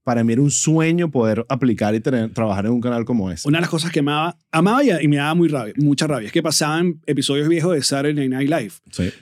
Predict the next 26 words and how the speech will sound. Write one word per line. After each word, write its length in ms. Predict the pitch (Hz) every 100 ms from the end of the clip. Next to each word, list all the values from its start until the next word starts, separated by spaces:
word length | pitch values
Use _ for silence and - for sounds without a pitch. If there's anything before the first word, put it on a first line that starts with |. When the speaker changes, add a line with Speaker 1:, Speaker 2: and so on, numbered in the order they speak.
| -
Speaker 2:
pero 180 | 151 156
los 80 |
pasaban 300 | 143 135 160
editados. 540 | 127 107 104 - - -
O 60 | 127
sea, 140 | 147
yo 100 | 147
pas-, 160 | 156 156
yo 120 | 170
sabía 360 | - 196 202 -
que 120 | 165
no 160 | 156 165
duraba, 280 | 180 185
o 80 | 185
sea, 120 | 185
yo 180 | 180 160
recuerdo 300 | 170 196 208
que 60 | 180
en, 80 | 156 -
en 120 | 156
Sony 280 | 143 175 196
transmitían 420 | 190 156 156 180 190
una 160 | 170 170
canción 260 | 151 151
del 140 | 160 156
artista, 500 | 117 139 - 110